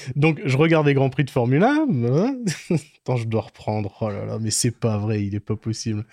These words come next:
Donc, je regarde les <laughs> Grands Prix de Formule un. Franchement, c'est génial de pouvoir avoir accès à la position des pilotes en direct sur le circuit. Ça, c'est le mode expert.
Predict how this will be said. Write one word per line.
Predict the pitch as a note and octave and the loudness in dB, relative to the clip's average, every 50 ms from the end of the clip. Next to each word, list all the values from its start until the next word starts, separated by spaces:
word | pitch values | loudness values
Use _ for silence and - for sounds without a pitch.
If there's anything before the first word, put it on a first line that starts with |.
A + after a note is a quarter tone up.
| - - - - - - - - - - - - _ - - - - - _ _ _ _ _ _ _ _ _ D#3+ | -20 -20 -20 -20 -20 -20 -20 -20 -20 -20 -20 -20 _ -20 -20 -20 -20 -20 _ _ _ _ _ _ _ _ _ 0
Donc, | D#3 D3+ B2+ C3 | 2 2 2 2
je | B2+ | 2
regarde | C3+ E3+ F3 E3+ F3 F3 D3 | 2 2 4 4 4 4 4
les | D3 B2+ - | 2 0 0
<laughs> | - - | -2 0
Grands | F3 E3 - | 0 0 0
Prix | - - - E3+ | -2 -4 -8 -8
de | - | -8
Formule | - - D#3 C3+ B2+ B2+ C#3+ | -2 -2 -2 0 0 0 0
un. | E3 F#3+ - - - - - - - | 0 -2 -4 -12 -14 -14 -14 -16 -4
Franchement, | _ D#3+ E3 - A3 A3 | _ 0 0 2 2 0
c'est | - - F3 | 2 2 2
génial | D3 D3+ D3+ D#3 E3+ G3 G3+ | 4 4 4 6 4 4 2
de | E3 D3 C3 | 2 -2 -2
pouvoir | - D3 C#3 D3+ D#3+ E3 - - | 0 0 2 2 2 2 2 0
avoir | C#3+ C#3+ C3+ C#3 D#3 C#3+ | 0 0 2 2 2 2
accès | D3 C#3+ B2 - - - D3 F#3 G#3 - _ - - - - _ | 2 2 2 0 2 2 2 2 0 -4 _ -20 -20 -20 -8 _
à | B2 B2+ | 2 2
la | B2+ C3 | 2 2
position | - _ - A#3 A#3+ G3+ F3 G3+ F#3+ - - F#3 F3+ D3+ | 0 _ 2 2 2 4 2 2 0 2 2 2 2 2
des | D3 C3+ | 2 0
pilotes | - E3 D#3 F#3+ F#3+ - | 0 0 0 0 0 0
en | D#3 C#3+ | 0 0
direct | C3+ C3 C#3 F3 F3+ - | 2 2 2 2 0 0
sur | - D3 C3+ | -2 0 0
le | C3 B2 | 2 2
circuit. | - - D3 - - - G3+ B3 | 0 0 -2 -4 -4 -4 -2 -2
Ça, | - - - | 0 -2 -2
c'est | - - C#3+ | 0 0 2
le | B2 A#2+ A#2+ | 2 2 4
mode | C#3 F3+ A3 G#3+ F3+ - - | 4 4 4 2 0 0 0
expert. | F3 F3+ - - - - - C3+ A#2+ A2 G#2 | -2 0 0 0 -2 0 0 0 0 0 -2